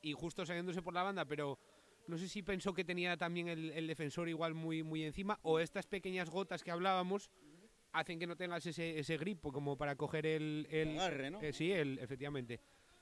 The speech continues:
Speaker 1: U-, era un, una pena, ¿eh? La verdad que era una jugada muy buena y que, y que conseguía un buen avance de yardas para ellos.
Speaker 2: Tercer down para Camioneros. Bueno, ha llegado un,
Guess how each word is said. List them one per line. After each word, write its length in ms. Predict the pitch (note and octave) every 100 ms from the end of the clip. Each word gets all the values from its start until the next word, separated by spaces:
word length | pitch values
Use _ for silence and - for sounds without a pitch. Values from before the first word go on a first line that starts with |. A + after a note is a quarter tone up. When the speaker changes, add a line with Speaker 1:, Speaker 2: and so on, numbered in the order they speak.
| - - -
Speaker 1:
U-, 100 | D3+
era 160 | D#3 F3
un, 80 | F3
una 220 | F#3 F#3
pena, 280 | D3+ B2 E3+
¿eh? 40 |
La 80 | D#3
verdad 160 | D3
que 60 | D3+
era 100 | E3+
una 140 | F3 E3+
jugada 240 | F#3 E3+
muy 120 | E3+
buena 340 | F3 A3+ A#3+ G3
y 140 | F3+
que, 360 | D#3+ E3+ D#3+ D#3
y 80 | D3+
que 120 | D3+
conseguía 400 | D3 C#3 D3 D#3+
un 100 | E3+
buen 160 | F3 F3
avance 280 | F3 E3+ F3
de 140 | D#3+
yardas 340 | C#3 A#2+ A#2 -
para 200 | A#2 G#2+
ellos. 260 | G#2 G2+ - - - -
Speaker 2:
Tercer 360 | B2+ A#2 F3+ E3+
down 320 | G3+ A3 A#3
para 640 | G3 F#3 F3+ F3+ F3 D#3 D3
Camioneros. 960 | G#3+ A#3 G3 A3+ B3 B3+ B3 - - - - _ _ - _ _ _ _ _ - _ _ _ _ _ _ _ _ _ _ _ _ _ _ - - - - - -
Bueno, 160 | D3 D3+
ha 60 |
llegado 280 | C3 C#3+ E3
un, 140 | D#3+